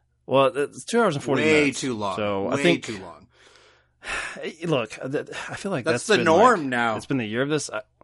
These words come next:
Speaker 1: I don't know if it's trying to emulate, uh,
Speaker 2: Mm-hmm.
Speaker 1: television,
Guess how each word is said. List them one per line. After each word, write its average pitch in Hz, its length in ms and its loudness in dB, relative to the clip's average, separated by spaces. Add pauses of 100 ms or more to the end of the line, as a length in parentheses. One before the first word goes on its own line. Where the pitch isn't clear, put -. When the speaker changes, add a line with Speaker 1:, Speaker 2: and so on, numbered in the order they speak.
(420)
Speaker 1:
I 117 100 -4
don't 165 140 4
know 165 80 6
if 156 80 2
it's 151 100 -2
trying 151 280 2
to 113 360 0
emulate, 139 640 0 (180)
uh, 120 40 -6
Speaker 2:
Mm-hmm. 95 220 -4
Speaker 1:
television, 196 640 2